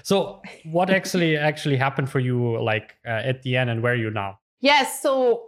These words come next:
Speaker 2: um, it, it was very interesting. So I definitely had, uh, a lot of, uh, interviews, talked to a lot of companies. It was very interesting. Uh,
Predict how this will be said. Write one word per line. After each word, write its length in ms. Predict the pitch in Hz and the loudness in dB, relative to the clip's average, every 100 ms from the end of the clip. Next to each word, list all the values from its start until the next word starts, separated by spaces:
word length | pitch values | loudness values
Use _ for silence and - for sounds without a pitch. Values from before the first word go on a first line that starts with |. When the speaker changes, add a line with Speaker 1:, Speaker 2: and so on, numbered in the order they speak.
| - | 0
Speaker 2:
um, 380 | 262 262 262 240 | 2 4 2 0
it, 240 | 262 262 - | -2 -2 -2
it 120 | 277 | 0
was 180 | 262 254 | 0 2
very 220 | 285 285 | 2 4
interesting. 400 | 302 294 285 269 | 2 0 -2 -2
So 100 | 269 | 2
I 220 | 226 247 | 4 4
definitely 680 | 247 269 - 285 285 247 240 | 2 0 -2 -6 -4 0 0
had, 300 | 240 226 220 208 - - - | 2 2 0 -4 -16 -6 0
uh, 200 | 202 190 | 2 2
a 60 | 208 | 2
lot 280 | 233 262 269 | 4 4 2
of, 200 | 269 247 - | 0 -4 -2
uh, 60 | 240 | 0
interviews, 800 | 254 277 247 233 262 262 277 - | 4 2 2 -2 -2 0 -2 -2
talked 320 | 262 240 - | 0 0 0
to 80 | 240 | 2
a 20 | |
lot 240 | 226 208 | 4 2
of 140 | 220 - | 0 -6
companies. 680 | 240 220 233 220 214 214 | -4 -2 -2 -2 -2 -2
It 60 | 214 | -2
was 160 | 233 | -2
very 260 | 220 226 226 | 2 2 2
interesting. 520 | 226 214 - 214 196 | -2 -6 -2 0 2
Uh, 180 | 208 | 2